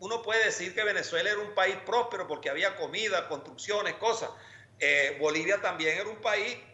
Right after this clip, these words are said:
con cierta prosperidad porque Evo tuvo un gobierno desde el punto de vista económico bastante aceptable, allí no había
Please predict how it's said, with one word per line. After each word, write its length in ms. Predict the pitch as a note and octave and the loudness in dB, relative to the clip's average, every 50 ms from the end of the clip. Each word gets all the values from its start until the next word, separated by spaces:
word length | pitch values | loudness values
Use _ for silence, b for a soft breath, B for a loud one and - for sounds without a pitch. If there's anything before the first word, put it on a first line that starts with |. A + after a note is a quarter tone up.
| - - | -14 -8
con 160 | - F#3+ D#3+ | -6 -6 -4
cierta 420 | - - E3+ F3+ F#3 F#3 B3+ - | -2 0 0 0 0 0 -4 -4
prosperidad 600 | - A#3 G3+ - - E3+ D#3+ C#3+ C3 D#3+ A3 A#3+ | -4 -6 -4 -2 0 0 0 2 2 0 0 0
porque 340 | - G3+ - - D3 C3+ C3+ | -2 -6 -6 -4 -2 0 0
Evo 260 | C#3+ D#3+ F#3+ G3+ G3 - | 0 0 -2 -4 -6 -6
tuvo 280 | F#3+ G3 G#3 A3+ G#3 F#3 | -8 -4 0 0 0 0
un 100 | D#3+ D#3 | 0 0
gobierno 480 | D#3+ E3 D#3+ D#3 D3+ D3+ D#3+ D#3 D#3+ F#3+ | 0 0 2 2 2 2 2 2 0 0
desde 140 | F3+ D#3+ D3+ | 0 0 -2
el 80 | - | -4
punto 220 | - D3 C#3+ - F3 | -6 -8 -4 -2 -2
de 80 | E3+ | -2
vista 140 | E3+ - F#3+ | -2 -2 -4
económico 520 | F#3 - E3 C#3+ C#3+ D#3 E3 F#3 F3+ E3 | -2 -2 -2 -2 -2 -2 -4 -4 -2 -2
bastante 360 | D3+ C3+ - - C3 C3 - F3 | -2 -2 0 -2 -4 -2 -2 -4
aceptable, 600 | D3 - C#3 - - - E3+ F#3+ G3+ G3 F#3 E3 | -4 -4 -6 -8 -4 0 2 2 2 2 2 2
allí 200 | C#3+ C3 C#3+ D3 | 0 0 -2 -4
no 120 | D3+ D#3+ | -2 -2
había 360 | D#3 D3+ D3+ D#3 D#3+ D#3+ D3+ | -2 0 0 2 2 2 0